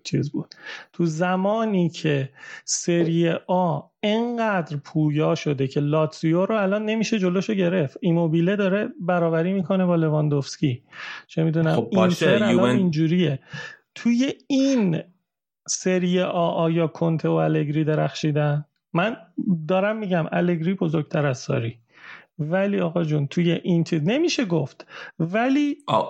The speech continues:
Speaker 1: این سری آ هم با اون سری آیی که اونا می‌درخشیدن فرق داره. این سری آ خیلی سخت‌تره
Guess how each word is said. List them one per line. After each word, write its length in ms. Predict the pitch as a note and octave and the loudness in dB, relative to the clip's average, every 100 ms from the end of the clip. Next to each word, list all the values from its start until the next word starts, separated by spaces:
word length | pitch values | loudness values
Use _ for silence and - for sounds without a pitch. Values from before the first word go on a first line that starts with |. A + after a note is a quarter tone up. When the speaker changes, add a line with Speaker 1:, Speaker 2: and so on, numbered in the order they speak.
| - | 0
Speaker 1:
این 260 | C#4+ D4 | 2 2
سری 420 | C4 A#3+ A3 G#3 G#3 | 0 0 0 2 0
آ 320 | - G#3 G#3+ | 0 0 0
هم 100 | G#3 | 0
با 80 | F#3+ | -2
اون 240 | G3+ G#3 | 0 0
سری 340 | G3 G3 F3+ | 0 0 2
آیی 260 | F3 F3+ F#3+ | 2 2 0
که 160 | F#3 - | -2 -2
اونا 400 | F3+ F3 F#3 F#3+ | 0 2 2 2
می‌درخشیدن 1160 | E3 F3+ F3+ E3+ D#3 - - D3+ D#3+ E3 F3 E3+ - _ | 2 2 2 2 0 -4 -4 -2 0 0 -2 -6 -14 _
فرق 320 | F3 F3+ E3 | -2 -2 -2
داره. 300 | C3+ C3+ B2+ - | -2 -2 -2 0
این 160 | E3 | 0
سری 400 | D#3+ - D3+ C#3+ - | 0 0 0 0 0
آ 120 | F3 | 0
خیلی 520 | E3 - - B3+ A3 E3 | -2 -4 -4 0 2 2
سخت‌تره 760 | - C3 - - B2+ E3 A#2+ | 0 -4 -4 -2 -2 -2 -4